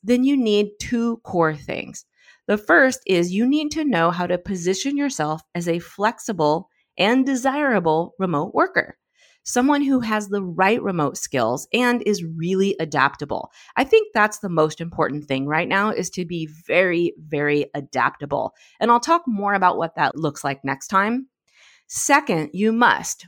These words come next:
must, must, must learn A I, at least at a basic level.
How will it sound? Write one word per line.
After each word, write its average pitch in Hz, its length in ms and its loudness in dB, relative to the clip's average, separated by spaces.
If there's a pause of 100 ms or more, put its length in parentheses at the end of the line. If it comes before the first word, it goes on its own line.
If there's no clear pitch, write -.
must, 185 460 2
must, 262 260 2
must - 500 -6 (160)
learn 165 520 2 (320)
A 269 220 4
I, 107 420 2 (100)
at 202 140 2
least 254 420 -2
at 196 80 -6
a 170 80 -2
basic 147 460 -4
level. - 360 -6